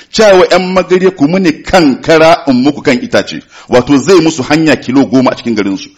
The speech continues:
Ya yi, bai yi ba. To kaga don haka mu a gurinmu, wannan duk abin da suke faɗin cewa a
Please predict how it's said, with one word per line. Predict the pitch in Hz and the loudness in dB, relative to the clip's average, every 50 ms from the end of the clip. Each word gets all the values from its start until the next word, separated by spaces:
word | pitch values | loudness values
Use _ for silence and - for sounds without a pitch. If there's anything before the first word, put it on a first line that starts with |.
| _ _ - | _ _ -14
Ya | - 90 104 131 147 160 | -8 -2 0 2 4 4
yi, | 170 170 151 - - _ _ - | 2 0 -2 -6 -14 _ _ -20
bai | - - - 117 113 | -18 -10 -4 -2 -2
yi | 113 110 127 139 | 0 2 0 2
ba. | 135 135 - - - - _ _ - - - | 2 0 -2 -2 -8 -20 _ _ -20 -14 -6
To | - 165 | -4 0
kaga | 196 220 220 226 214 | 0 0 0 2 2
don | 226 220 | 2 2
haka | 233 233 233 196 151 127 _ _ _ - | 2 0 -2 -4 -6 -6 _ _ _ -8
mu | - 147 196 226 | -4 -2 -2 0
a | - 160 | 2 2
gurinmu, | 123 131 131 135 135 120 95 82 - - _ _ _ _ | 2 2 2 2 0 0 -4 -6 -10 -16 _ _ _ _
wannan | - 131 190 202 180 147 | -2 0 0 0 0 -2
duk | - - | -2 -2
abin | 165 151 165 160 | -2 -2 -2 -4
da | 143 | -6
suke | - - - 127 | -6 -4 -6 -4
faɗin | 131 131 127 120 | -2 -2 -4 -4
cewa | 117 - 131 123 120 117 | -2 0 0 2 2 2
a | 127 131 | 2 2